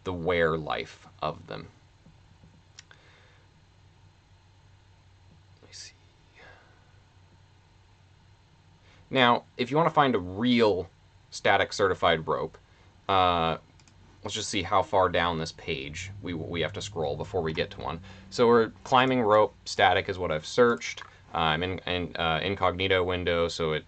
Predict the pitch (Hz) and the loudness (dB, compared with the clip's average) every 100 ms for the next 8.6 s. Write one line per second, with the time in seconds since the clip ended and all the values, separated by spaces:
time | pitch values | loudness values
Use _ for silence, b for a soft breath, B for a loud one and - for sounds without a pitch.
0 | - 80 - - - 85 73 80 85 82 | -6 -6 -6 -14 -4 -2 -2 -6 -8 -6
1 | 78 80 80 76 78 92 82 80 76 - | -4 -6 -4 -6 -8 -10 -6 -6 -8 -12
2 | - _ - - 110 117 101 95 95 101 | -18 _ -4 2 2 2 0 0 0 0
3 | 95 92 92 - b b b b _ _ | 0 -4 -8 -12 b b b b _ _
4 | _ - 120 110 104 123 131 131 131 127 | _ 0 2 2 0 -2 0 0 2 2
5 | 127 120 - _ _ _ _ _ _ _ | 0 -2 -10 _ _ _ _ _ _ _
6 | _ _ _ _ _ _ - _ _ _ | _ _ _ _ _ _ -20 _ _ _
7 | _ - 113 107 - 127 123 120 117 113 | _ -4 2 2 2 2 4 4 2 0
8 | 104 117 113 110 107 | -2 2 2 2 0